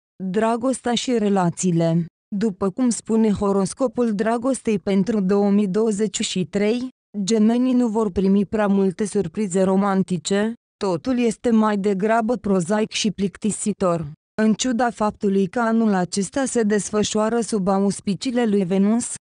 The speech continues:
acest lucru nu îi va afecta în mod special pe gemeni. Dar totuși, mulți reprezentanți liberi ai acestui semn nu vor fi privați de atenția sexului opus. În ciuda popularităților,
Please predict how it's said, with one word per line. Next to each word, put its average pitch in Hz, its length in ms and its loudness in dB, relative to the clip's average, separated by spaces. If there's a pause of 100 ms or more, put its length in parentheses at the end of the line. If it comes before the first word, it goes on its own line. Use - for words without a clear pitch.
(100)
acest 196 320 0
lucru 202 420 0
nu 214 160 4
îi 208 140 2
va 185 180 0
afecta 202 460 -2
în 190 140 4
mod 185 240 2
special 220 600 -2
pe 214 160 -2
gemeni. 170 500 0 (320)
Dar 196 220 0
totuși, 180 640 -4 (300)
mulți 226 360 2
reprezentanți 202 960 0
liberi 202 400 0
ai 185 80 2
acestui 180 540 -2
semn 220 280 2
nu 208 180 2
vor 175 200 -2
fi 202 240 -2
privați 214 560 0
de 196 120 0
atenția 214 540 2
sexului 220 640 0
opus. 170 500 -4 (320)
În 220 100 4
ciuda 247 340 0
popularităților, 202 1300 0